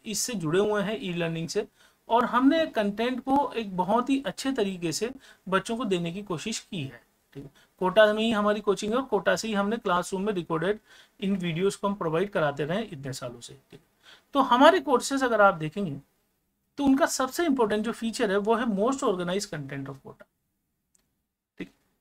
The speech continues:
सबसे बड़ी बात जो है कोटा कंटेंट का मतलब है study material and lecture notes। तो जो कोटा में लेक्चर नोट्स बनाए गए हैं या स्टडी मटेरियल बनाया गया है वो हम आपको ऑर्गेनाइज वे में दे रहे हैं,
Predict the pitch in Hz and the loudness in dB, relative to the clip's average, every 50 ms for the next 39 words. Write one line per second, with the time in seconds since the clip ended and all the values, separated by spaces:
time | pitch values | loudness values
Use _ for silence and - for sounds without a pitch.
0 | _ - - - 254 240 - 339 320 320 311 302 254 247 247 247 233 254 269 254 | _ -12 -4 -4 -2 0 0 0 2 2 2 2 4 4 2 2 2 2 0 2
1 | 190 190 208 226 - _ 220 208 208 262 269 269 277 247 214 214 214 208 202 202 | 2 0 -2 -4 -4 _ 0 2 4 4 2 2 0 -2 -2 -2 -2 -2 0 0
2 | 220 208 196 180 170 185 185 220 254 - - - - - - 196 180 202 190 165 | -2 -2 -2 -2 -2 -2 0 0 -2 -2 -4 -6 -6 -4 -4 -2 -2 -2 -2 -4
3 | 139 135 143 143 139 156 185 208 208 - 185 180 175 160 143 135 - 143 135 135 | -4 -6 -6 -4 -4 -2 -4 -4 -6 -6 -6 -4 -4 -4 -4 -6 -8 -8 -8 -8
4 | 131 135 - - - - - _ _ _ _ _ _ _ _ _ _ _ _ 277 | -10 -10 -12 -16 -18 -18 -20 _ _ _ _ _ _ _ _ _ _ _ _ 0
5 | 269 - 330 - - 233 214 208 254 262 294 302 277 214 220 240 - - - 202 | 0 0 0 0 2 2 2 4 6 6 6 6 4 2 0 0 -2 -4 -4 -4
6 | 190 185 - 247 240 220 196 202 226 - 214 180 180 175 180 190 208 202 202 196 | -4 -2 -2 -2 -2 0 0 0 -2 -2 -2 -4 -2 0 0 0 0 0 0 0
7 | 196 185 160 190 202 214 208 220 208 196 - - 196 196 214 208 185 160 190 185 | 0 -2 -2 -2 -2 -2 0 -2 -2 -2 -4 -6 -4 -4 -2 -2 -2 -4 -4 -4
8 | 175 156 156 160 180 196 202 202 190 190 180 202 226 240 - _ _ _ _ _ | -4 -4 -4 -2 -2 0 0 2 0 0 0 0 -2 -4 -6 _ _ _ _ _
9 | _ 175 180 247 302 311 302 294 302 294 247 220 214 202 - - 262 247 208 185 | _ -6 2 4 6 6 6 6 4 4 6 6 6 4 2 0 0 0 2 2
10 | 190 185 190 196 208 202 190 185 175 175 190 208 190 156 143 135 123 120 120 117 | 0 0 2 2 2 0 -2 -4 -4 -2 -2 -4 -2 -2 -2 -2 -4 -4 -10 -14
11 | 120 - | -18 -20